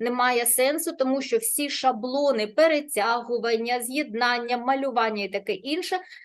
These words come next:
все представлено в електронному підручнику. Будь ласка,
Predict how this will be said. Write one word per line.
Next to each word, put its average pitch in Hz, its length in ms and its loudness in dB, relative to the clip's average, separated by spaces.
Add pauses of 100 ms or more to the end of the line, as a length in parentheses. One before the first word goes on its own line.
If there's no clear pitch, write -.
(120)
все 320 560 4
представлено 294 960 0
в 214 40 2
електронному 240 760 2
підручнику. 233 600 -8
Будь 208 280 -4
ласка, 262 400 4